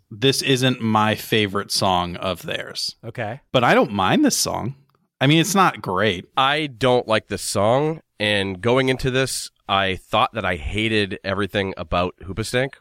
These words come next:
Speaker 3: We'll talk about it. But I, I, I guess I'll semi-spoil it. I didn't hate some of their older stuff as much as I thought I would.
Speaker 2: Okay, yeah. And Matt, you, you let this pass as a one-hit wonder, and something interesting that Matt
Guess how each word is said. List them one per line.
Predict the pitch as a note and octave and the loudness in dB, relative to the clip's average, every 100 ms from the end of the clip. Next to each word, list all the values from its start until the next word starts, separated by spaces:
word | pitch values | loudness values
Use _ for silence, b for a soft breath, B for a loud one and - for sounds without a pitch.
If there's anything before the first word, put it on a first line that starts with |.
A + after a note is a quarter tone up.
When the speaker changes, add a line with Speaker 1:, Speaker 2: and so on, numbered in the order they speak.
| _ E2 | _ -12
Speaker 3:
We'll | E2 | -6
talk | G2+ F#2+ G#2+ | -2 -2 0
about | A2+ A#2+ | 2 2
it. | B2+ - _ _ _ _ _ _ _ _ _ _ | -2 -6 _ _ _ _ _ _ _ _ _ _
But | C3 B2 _ _ _ _ _ _ D#2+ | 0 0 _ _ _ _ _ _ -10
I, | D#2+ | -8
I, | F#2+ G#2+ - | -6 -6 -4
I | G#2 | -4
guess | A2 | 0
I'll | A#2+ F#2+ | 0 -2
semi-spoil | - A2 A2 F#2 - E2+ E2+ | 0 2 2 0 -2 -4 -4
it. | E2 _ _ | -6 _ _
I | G2 | -4
didn't | F#2+ - D3+ F3 - | -4 -4 -4 -4 -4
hate | - C3+ - | -4 -4 -2
some | C3+ B2 | 0 0
of | G#2+ | 0
their | G#2+ G2+ | -2 0
older | G2+ G2+ | -2 -2
stuff | F#2+ - F#2 - F2+ | -4 -2 -2 -4 -8
as | F2 | -8
much | F2+ F2 | -6 -8
as | F#2+ | -6
I | F2+ | -8
thought | E2 E2 D#2 | -6 -8 -8
I | D#2 | -10
would. | C2+ C2 _ _ _ _ _ _ _ _ | -16 -20 _ _ _ _ _ _ _ _
Speaker 2:
Okay, | B3+ E3+ F#2+ - | -4 -2 -4 -8
yeah. | G3 G3 A2+ - | -2 -2 -2 -2
And | F3+ E3+ D#3 | 0 0 0
Matt, | F3+ A3+ B3 - | 2 0 -2 -10
you, | D#3 F#3+ F#3 | -6 -4 -2
you | G3+ | 2
let | C4 C4 | 4 2
this | C4 - | 0 0
pass | G#3+ G3+ G3 | 0 0 -2
as | E3 | -4
a | |
one-hit | E3+ F3 E3+ | -2 0 0
wonder, | E3 A#3 F3+ D3+ | 0 2 2 2
and | E3 E3 | 0 -2
something | - D#4+ B3+ | 0 0 2
interesting | A#3 C4 C4+ A#3 F#3+ | 0 0 -2 -2 0
that | E3+ | 0
Matt | E3 F#3 F3+ | 0 -2 -2